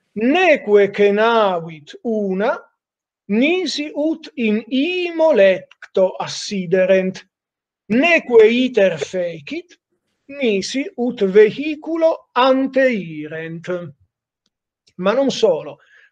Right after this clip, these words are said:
Svetonio procede, pe-, prosegue,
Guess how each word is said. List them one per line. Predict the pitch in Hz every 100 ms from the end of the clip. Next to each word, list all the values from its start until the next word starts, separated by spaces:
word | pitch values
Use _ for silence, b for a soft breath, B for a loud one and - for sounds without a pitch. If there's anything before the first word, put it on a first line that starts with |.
| _ -
Svetonio | 160 208 226 226 285 214
procede, | 208 190 220 196 170 160
pe-, | 160 196
prosegue, | 190 202 - 196 151 147 -